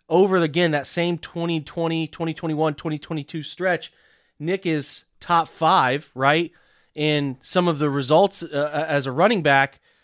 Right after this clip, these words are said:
he's top fi-, he's sixth, actually sixth in, in true rushes at five forty-four,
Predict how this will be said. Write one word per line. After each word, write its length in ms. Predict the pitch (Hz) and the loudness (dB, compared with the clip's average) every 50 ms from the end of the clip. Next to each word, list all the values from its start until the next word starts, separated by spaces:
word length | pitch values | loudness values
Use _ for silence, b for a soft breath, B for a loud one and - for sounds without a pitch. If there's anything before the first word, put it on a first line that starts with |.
| _ _ _ _ | _ _ _ _
he's 200 | - 156 151 - | -6 -6 -6 -2
top 300 | - 180 175 170 156 - | 2 4 4 4 4 2
fi-, 340 | _ _ - 170 165 147 143 | _ _ -4 -4 -2 0 0
he's 120 | 156 143 | -2 -2
sixth, 420 | - - - 196 151 - - - | -2 0 2 2 2 2 0 -2
actually 300 | 165 160 160 - - 147 | 0 0 0 0 -2 -6
sixth 420 | 127 - - - 196 202 - - - | -4 -4 -2 0 -2 -2 -2 -2 -2
in, 200 | 214 185 165 185 | -2 -2 -2 -2
in 220 | - 160 151 151 | -4 -4 -4 -4
true 280 | 131 - - 196 196 190 | -4 -6 -4 -2 -2 0
rushes 560 | 175 156 156 156 143 - - 117 98 - - b b b b b b b b | 4 4 4 4 4 2 -2 -8 -8 -10 -12 b b b b b b b b
at 100 | 135 131 | -6 -4
five 320 | - - 160 156 165 165 | 0 2 4 4 4 4
forty-four, 640 | 160 - 170 165 156 139 - - 147 139 120 104 101 | 2 0 -2 -2 -2 -2 -4 -2 -2 0 0 -2 -6